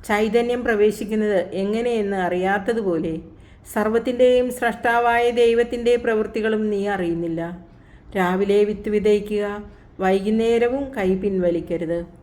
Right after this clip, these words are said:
കാരണം ഏതാണ് സഫലമാകുക, ഇതോ അതോ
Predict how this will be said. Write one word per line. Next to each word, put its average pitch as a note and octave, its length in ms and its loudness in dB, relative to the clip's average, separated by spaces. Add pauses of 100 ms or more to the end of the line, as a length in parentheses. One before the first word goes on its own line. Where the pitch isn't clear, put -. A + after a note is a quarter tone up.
(1500)
കാരണം G3+ 500 -2 (160)
ഏതാണ് B3 460 2
സഫലമാകുക, G#3 760 -2 (560)
ഇതോ G2+ 300 0 (600)
അതോ G3 280 -2